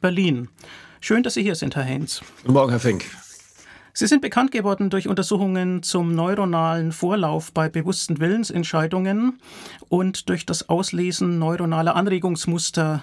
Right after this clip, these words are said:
Speaker 1: äh, im Gehirn bis hin zum Gedankenlesen oder angeblichen Gedankenlesen, ein, äh, aktuelles Schlagwort aus diesem Bereich. Wir werden darüber reden. Hm, zunächst aber vielleicht, äh, zum messtechnischen Zugriff auf das menschliche Gehirn. Da gibt's ja verschiedene Techniken.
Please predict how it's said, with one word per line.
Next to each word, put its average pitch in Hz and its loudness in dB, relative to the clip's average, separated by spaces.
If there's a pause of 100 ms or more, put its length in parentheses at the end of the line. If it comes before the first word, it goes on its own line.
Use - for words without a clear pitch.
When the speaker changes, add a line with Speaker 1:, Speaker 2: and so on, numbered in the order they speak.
Speaker 1:
äh, 156 -2
im 165 0
Gehirn 175 0
bis - -4
hin 165 0 (180)
zum 156 0
Gedankenlesen 165 -2
oder 160 -2
angeblichen 175 0
Gedankenlesen, 160 -2
ein, 151 -2 (180)
äh, - -8
aktuelles 156 -4
Schlagwort 165 -2
aus 160 -4
diesem 165 0
Bereich. 156 -2 (400)
Wir 160 0
werden 165 -2
darüber 165 -2
reden. 196 0 (680)
Hm, 180 0
zunächst 208 0
aber 190 0
vielleicht, 180 -4 (100)
äh, 175 -2
zum 170 0
messtechnischen 165 0 (280)
Zugriff 160 0
auf 160 -4
das - -6
menschliche 151 0
Gehirn. 151 0
Da 160 -2
gibt's 202 -4
ja 208 2
verschiedene 180 -2
Techniken. 247 0